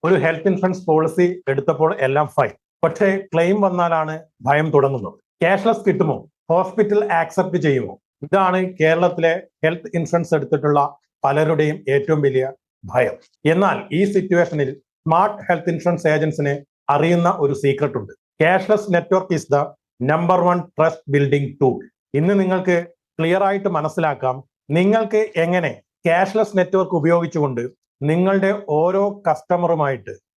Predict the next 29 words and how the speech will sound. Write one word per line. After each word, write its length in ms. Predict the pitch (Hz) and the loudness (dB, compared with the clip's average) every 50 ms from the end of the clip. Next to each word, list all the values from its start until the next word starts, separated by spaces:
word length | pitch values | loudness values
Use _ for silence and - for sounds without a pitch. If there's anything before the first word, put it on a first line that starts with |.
| _ - | _ 0
ഒരു 140 | 135 143 139 | 0 0 0
ഡീപ് 600 | 127 120 120 156 165 185 202 202 202 202 202 - | -2 -2 0 0 2 2 2 2 0 -2 -4 -2
ട്രസ്റ്റ് 520 | 160 165 160 160 - _ _ _ - 131 | -2 -2 -2 -4 -10 _ _ _ -2 0
എങ്ങനെ 300 | 139 147 160 170 175 170 | 0 2 2 2 2 0
ബിൽഡ് 300 | 151 143 143 143 139 147 | 0 0 0 0 0 -2
ചെയ്യാമെന്ന് 540 | 147 147 143 139 135 131 131 127 120 113 110 - _ _ _ _ - | 0 2 2 2 2 0 -2 -8 -12 -14 -16 -20 _ _ _ _ 0
നിങ്ങൾക്ക് 360 | 139 147 156 165 156 - 160 | 2 2 4 2 2 0 -2
ഇന്ന് 300 | 196 190 135 135 143 139 | -4 -2 -2 0 0 2
മനസ്സിലാക്കാം. 600 | 131 123 120 120 - 131 117 110 101 - - - _ _ _ _ - | 2 0 0 0 -2 0 -2 -2 -2 -4 -10 -16 _ _ _ _ 0
ഇത് 240 | 147 170 196 202 196 | 0 2 2 4 2
നിങ്ങൾക്ക് 440 | 190 190 190 190 185 - - - - - _ _ _ - | 4 2 2 2 0 -2 -6 -8 -8 -14 _ _ _ 0
കംപ്ലീറ്റ്ലി 760 | 156 151 165 170 151 175 202 208 208 202 151 113 98 - _ _ _ - 127 117 107 | 0 0 0 -2 -2 0 0 0 0 0 -2 -4 -4 -8 _ _ _ -18 -12 -6 -2
ഗെയിം 360 | 147 160 175 190 196 196 196 | 0 2 2 2 2 0 2
ചേഞ്ചർ 320 | 180 170 175 160 165 156 | 0 0 0 0 0 0
ആകുന്ന 460 | 156 151 143 139 143 135 127 123 135 - _ _ - | 0 0 0 -2 -6 -8 -8 -10 -10 -12 _ _ -2
ഒരു 160 | 127 127 131 | 0 0 0
സ്ട്രാറ്റജിയാണ്. 760 | 127 - - 127 127 127 127 127 123 107 110 104 92 - - _ _ _ _ _ - | 0 -2 0 0 0 0 2 -2 -4 -4 -4 -6 -8 -8 -10 _ _ _ _ _ 0
So, 120 | 139 131 - | 0 2 2
ഹെൽത്ത് 220 | 139 127 - 156 | 0 0 0 0
ഇൻഷുറൻസ് 380 | 143 139 - 147 139 139 - 147 | -2 0 0 0 0 0 0 0
ഏജന്റ്സ്, 440 | 139 139 156 175 190 196 - - _ _ _ _ - | 0 2 2 0 -2 -4 -8 -16 _ _ _ _ -4
ഈ 140 | 120 135 143 | -2 0 0
വീഡിയോ 340 | 135 135 135 131 139 135 131 | 2 0 0 2 0 0 0
നിങ്ങൾ 360 | 131 127 127 123 113 104 - _ _ _ - 135 | -2 -4 -4 -4 -6 -8 -12 _ _ _ -2 0
തീർച്ചയായും 600 | 139 143 139 - 160 156 147 143 147 151 - - _ _ _ - | 0 0 0 0 2 2 2 2 0 -2 -6 -14 _ _ _ 0
അവസാനം 440 | 120 127 135 - - 143 147 143 127 | 2 2 2 2 2 2 2 4 4
വരെ 140 | 127 123 120 | 4 2 2
കാണാൻ 340 | - 113 113 117 107 101 - | 2 0 -2 -2 -4 -6 -6
ശ്രമിക്കുക. 440 | - 104 - - - - - - | -8 -10 -10 -10 -16 -18 -18 -18